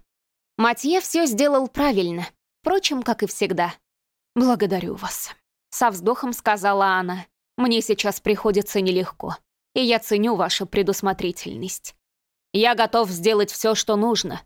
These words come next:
только попросите, мадам". Демон Моранси поклонился, провожая его взглядом, наблюдая за его твёрдой походкой и прямой спиной. Когда он удалялся, чтобы заняться другими делами, она вдруг приободрилась.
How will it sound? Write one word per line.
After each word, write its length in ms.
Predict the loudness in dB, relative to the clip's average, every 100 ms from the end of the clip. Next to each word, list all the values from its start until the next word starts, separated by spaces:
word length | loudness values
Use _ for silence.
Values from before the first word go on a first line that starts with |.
| _
только 260 | -2 0 2
попросите, 640 | 0 0 -2 0 -2 0
мадам". 440 | -2 -2 -4 -8 -14 _ _ _ _
Демон 360 | 0 2 4 4
Моранси 480 | 2 2 0 -2 -4
поклонился, 800 | 0 0 0 0 -4 -6 -10 -10 _ _ _ _
провожая 500 | 0 2 2 2 2
его 280 | 4 4 2
взглядом, 580 | 0 0 0 0 -2 -4 _ _ -4
наблюдая 500 | 0 2 2 2 2
за 140 | 2
его 220 | 4 2
твёрдой 420 | 0 0 2 2
походкой 540 | 2 0 0 -2 0 0
и 60 |
прямой 340 | 2 0 2 0
спиной. 500 | 0 -2 0 -2 -4 _ _ _ _ _
Когда 320 | 0 4 2
он 120 | 4
удалялся, 580 | 2 4 4 2 0 -4
чтобы 320 | -2 0 0
заняться 460 | 2 2 0 0 0
другими 440 | 0 2 2 2
делами, 500 | 2 2 0 0 -2 -6 _ _
она 300 | -2 2 2
вдруг 280 | 2 0 -2
приободрилась. 960 | 2 2 4 2 2 0 0 -4 -10